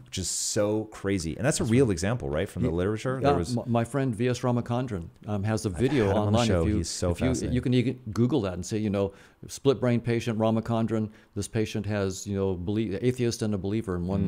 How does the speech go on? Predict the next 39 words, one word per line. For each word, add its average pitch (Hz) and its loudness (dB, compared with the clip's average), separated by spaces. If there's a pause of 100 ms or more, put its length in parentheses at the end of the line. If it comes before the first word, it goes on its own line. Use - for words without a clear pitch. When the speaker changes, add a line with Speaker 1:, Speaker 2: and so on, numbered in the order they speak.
Speaker 1:
Hmm. 76 -6
Speaker 2:
you 92 -2
know. 87 -8 (240)
I 101 -8
think 127 4
in 120 0
his 127 0
case, 117 -2
the 101 -2
right 101 2
hemisphere 123 0
didn't 120 0
believe 110 -2
and 98 -4
the 92 -4
left 95 -6
hemisphere 98 -6
was 90 -6
a 90 -8
believer. 85 -10 (180)
Speaker 1:
It's - -20
crazy. 76 -6 (140)
I've 92 -4
never 110 8
Speaker 2:
One 127 6
Speaker 1:
seen 104 4
the 90 0
video, 76 0
but 67 -8
that's, 76 -6
Speaker 2:
Oh, 127 6
Speaker 1:
I've 123 6
Speaker 2:
it's, 113 0
it's, 123 4
Speaker 1:
read 76 0
Speaker 2:
it's 123 0
Speaker 1:
about 67 -4
it. - -8
Speaker 2:
great. 107 2